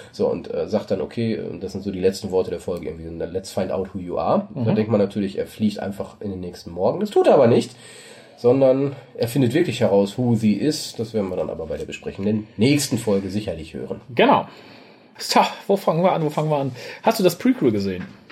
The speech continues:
Speaker 1: Ich glaube nicht.
Speaker 2: Nicht? Doch, bestimmt.
Speaker 1: Ich überleg
Speaker 2: Ich,
Speaker 1: grad,
Speaker 2: ich meine,
Speaker 1: was
Speaker 2: wir
Speaker 1: war
Speaker 2: hätten
Speaker 1: noch mal
Speaker 2: vorhin
Speaker 1: das
Speaker 2: beim Abendessen darüber
Speaker 1: Was
Speaker 2: geredet.
Speaker 1: war noch mal das Prequel?
Speaker 2: Äh, wo der Doktor auf dem Spielplatz sitzt und
Speaker 1: Ah,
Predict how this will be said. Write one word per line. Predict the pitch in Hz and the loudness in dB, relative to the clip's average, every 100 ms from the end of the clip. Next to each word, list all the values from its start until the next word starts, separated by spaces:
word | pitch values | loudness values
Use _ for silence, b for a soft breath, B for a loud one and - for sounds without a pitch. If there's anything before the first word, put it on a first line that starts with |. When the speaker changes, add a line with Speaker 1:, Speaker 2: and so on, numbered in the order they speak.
| - _ _ _ _ - | -20 _ _ _ _ -16
Speaker 1:
Ich | - | -2
glaube | 180 269 | 2 4
nicht. | 359 - - - - | 2 0 -8 -16 2
Speaker 2:
Nicht? | - - - - | 4 4 -4 -2
Doch, | 92 - | -2 -2
bestimmt. | - 131 143 | -2 0 2
Speaker 1:
Ich | |
überleg | 160 196 | 0 -2
Speaker 2:
Ich, | 120 | 0
Speaker 1:
grad, | 104 | 2
Speaker 2:
ich | - | 6
meine, | 151 | 6
Speaker 1:
was | 175 | 8
Speaker 2:
wir | |
Speaker 1:
war | 151 | 6
Speaker 2:
hätten | 147 | 6
Speaker 1:
noch | |
mal | - | 6
Speaker 2:
vorhin | 175 185 | 6 8
Speaker 1:
das | 156 | 6
Speaker 2:
beim | 151 | 6
Abendessen | 160 156 - 123 | 2 2 0 -2
darüber | 120 120 | 0 0
Speaker 1:
Was | - | 4
Speaker 2:
geredet. | |
Speaker 1:
war | 165 | 6
noch | 160 | 6
mal | 143 | 2
das | 127 | -2
Prequel? | 147 - 123 113 107 117 B B B B | -4 -4 0 2 2 -2 B B B B
Speaker 2:
Äh, | - 147 | 6 8
wo | 156 | 8
der | 160 | 8
Doktor | 185 151 | 6 4
auf | |
dem | - 147 | 2 -2
Spielplatz | 139 202 254 233 - | 0 2 4 4 6
sitzt | 208 - - | 2 2 0
und | |
Speaker 1:
Ah, | - | 4